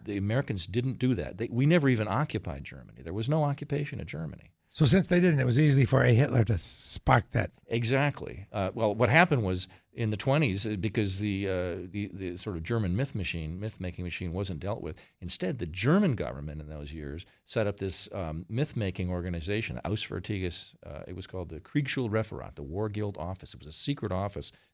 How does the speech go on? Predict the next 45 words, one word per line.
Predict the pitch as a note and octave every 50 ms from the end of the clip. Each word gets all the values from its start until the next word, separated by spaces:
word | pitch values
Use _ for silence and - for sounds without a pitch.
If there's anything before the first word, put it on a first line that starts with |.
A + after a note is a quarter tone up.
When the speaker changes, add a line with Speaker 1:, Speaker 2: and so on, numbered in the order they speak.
| _ _
Speaker 1:
de-, | - F#2
devoted | F2+ G2 F#2+ D#2+ F2+ A#2 C3 B2 G2
to | F2+ -
spreading | - - _ A2+ A2 G#2 G2+ G2 F2+ F2
lies | F#2 G2 G#2+ A2 A#2 A#2 G#2+ -
about | - F2 E2+ F#2 F2 E2 D2
World | E2+ G2 G#2 G2+
War | G2+ F#2+
One | F#2 F2 F2+ E2+ E2 E2 D#2+ - _ _ _ _ _
and | E2 D#2+
especially | D#2+ - - - G2+ G2 - - E2+ E2
about | D#2 D#2+ D#2 -
who | -
started | G#2+ - - - F#2 F2 D2+ D2
World | C2+ C2+ - -
War | - G1+ -
One. | - D2+ C#2+ C2+ C2+ C2+ - _ _ _ _ _
And | E2 E2
they | F2+ E2+
had | F2 F2+ F2+ F2 D2+
this | D2+ E2+ E2 - -
whole | - A2+ A2 A2 G#2+ G#2+ G#2 - - - - _ _ _ _
kind | - F2 E2+
of | E2 D2+ -
constant | - - - A#2+ C#3+ C#3 - - A#2+ - -
P | - B2 A2+ G#2
R, | G2+ F#2+ F#2 F2+ F2 F2+ - - _ _ _ _ _ _
uh, | - D2+ D#2
message | E2 F2 G2+ A#2 A#2+ - - F#2+ F#2 F2+ F#2+ - - -
sent | - - G2 F#2+ -
through | - - G2+ F2 D#2+
schools, | - - - - D3+ D3+ D3 C#3 C3+ B2+ A#2+ G#2+ F#2+
school | - - - - - D3 D3 C#3+ C#3
books, | B2+ C3 A#2 A2+ A2 - - -
history | - D3+ D3 - - B2+
books, | A#2+ A#2 A2 - -
you | B2+
name | B2 B2 A#2 A2 G#2+
it, | A2 - - - _ _
saying, | - A#2+ G#2+ G#2 G#2 G#2 G2+ G2+ F#2+ F#2+ - - _ _ -
"We | G#2+ C#3+ F#3
didn't | G#3+ F#3 F#3+
start | F#3 - F#3+ F#3 F#3 F#3
this | - G#2+ - -
war. | - A#1+ - -